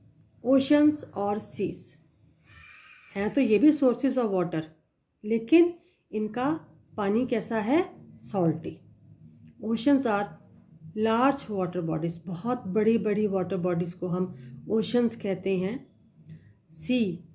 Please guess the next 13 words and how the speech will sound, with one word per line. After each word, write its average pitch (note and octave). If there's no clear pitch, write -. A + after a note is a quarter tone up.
समंदर A3
भी B3+
बहुत G#3
बड़े-बड़े G#3+
वाटर G#3+
बॉडीज A3
हैं, A#3+
लेकिन A#3+
ओशन C4+
से G#3+
थोड़ा G#3+
सा C4
छोटे। -